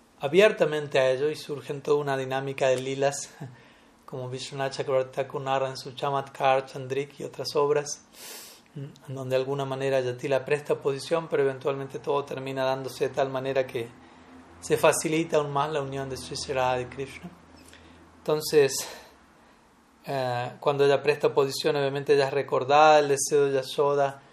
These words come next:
de la bendición de Durva sobre Shri Radha, y Purnamasi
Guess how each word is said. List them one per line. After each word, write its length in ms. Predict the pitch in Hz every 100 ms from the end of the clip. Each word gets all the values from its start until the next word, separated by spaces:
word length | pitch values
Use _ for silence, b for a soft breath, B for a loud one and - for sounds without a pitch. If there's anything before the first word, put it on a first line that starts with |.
| b b -
de 80 |
la 120 | 135 131
bendición 640 | 131 131 127 - 139 139
de 140 | 131
Durva 420 | 123 139 135 139 135
sobre 280 | - 131
Shri 200 | 131 -
Radha, 260 | 147 156 175
y 80 | 165
Purnamasi 840 | - 160 156 151 180 170 160 151